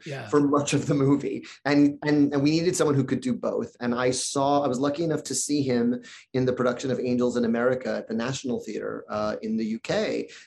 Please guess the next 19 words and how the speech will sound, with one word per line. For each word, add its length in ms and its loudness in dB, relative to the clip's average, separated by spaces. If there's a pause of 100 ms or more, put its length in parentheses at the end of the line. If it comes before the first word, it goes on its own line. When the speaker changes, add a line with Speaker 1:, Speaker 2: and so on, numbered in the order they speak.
Speaker 2:
And, 560 4 (280)
you 100 0
know, 260 2 (200)
he 140 -2
had 100 6
his 100 4
rib 340 4
cage 320 0
cracked 360 -4
open 340 2
for 220 -8 (100)
eight 240 4
hours. 400 2
I 40 2
mean, 120 2
that's 180 2
just 200 0
an 100 2
endurance. 840 2